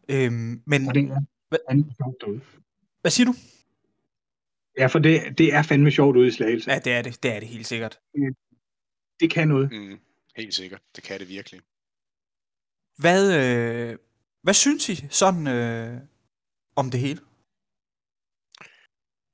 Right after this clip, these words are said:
Speaker 3: Jamen, sådan for at wrap up, altså, så synes jeg, det var jo et, øhm, det var et virkelig fedt spil.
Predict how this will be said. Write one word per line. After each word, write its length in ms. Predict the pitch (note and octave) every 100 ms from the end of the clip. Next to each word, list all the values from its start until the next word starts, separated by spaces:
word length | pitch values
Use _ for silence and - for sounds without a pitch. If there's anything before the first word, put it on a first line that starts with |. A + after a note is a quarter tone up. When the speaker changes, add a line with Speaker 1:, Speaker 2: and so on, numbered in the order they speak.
| _ - -
Speaker 3:
Jamen, 140 | - -
sådan 200 | - -
for 160 | - A2+
at 80 | A#2
wrap 360 | G#2+ - G2+
up, 160 | B2 _ - -
altså, 260 | F#2+ -
så 160 | - -
synes 320 | - A2 -
jeg, 140 | A2
det 140 | G#2+ F#2
var 180 | F#2 F2+
jo 240 | F2 E2+
et, 320 | E2+ F2 - E2
øhm, 360 | D#2 D2+ D2 E2+ _ _ _ _ _ _ _ _ _ _ -
det 80 | F#2
var 100 | F#2
et 80 | E2+
virkelig 240 | G#2+ A#2 -
fedt 240 | - A#2+
spil. 400 | - - A2 C#3